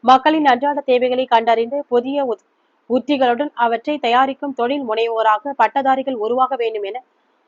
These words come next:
ஊக்குவித்த அவர், மாணவ மாணவிகள் வாழ்நாள் முழுவதும் கல்வியை தொடரவும் ஆய்வு மேற்கொள்ளவும் அறிவுறுத்தினார். இவ்விழாவில் கல்வி நிர்வாகத்தினர், அனைத்து துறை தலைவர்கள் மற்றும்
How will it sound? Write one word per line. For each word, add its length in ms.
ஊக்குவித்த 500
அவர், 300
மாணவ 400
மாணவிகள் 460
வாழ்நாள் 460
முழுவதும் 380
கல்வியை 400
தொடரவும் 480
ஆய்வு 400
மேற்கொள்ளவும் 580
அறிவுறுத்தினார். 760
இவ்விழாவில் 600
கல்வி 240
நிர்வாகத்தினர், 680
அனைத்து 400
துறை 240
தலைவர்கள் 520
மற்றும் 360